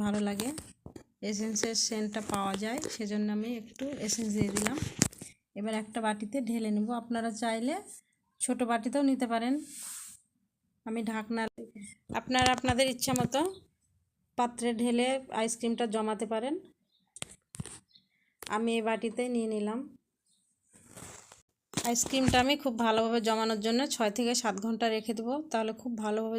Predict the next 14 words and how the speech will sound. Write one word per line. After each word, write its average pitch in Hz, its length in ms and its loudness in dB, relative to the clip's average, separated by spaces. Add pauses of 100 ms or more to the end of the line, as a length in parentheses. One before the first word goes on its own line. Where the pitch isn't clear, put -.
জমে 208 260 0
যাবে। 214 180 -2 (2250)
আপনারা 240 380 4
আপনাদের 247 400 2
ইচ্ছা 247 260 0
মতো 240 200 0 (180)
কালার 214 340 4 (180)
ব্যবহার 220 360 2
করতে 220 260 -4
পারেন, 240 280 0
আবার 220 220 -2
নাও 202 200 2 (100)
দিতে 240 180 0
পারেন। 226 260 0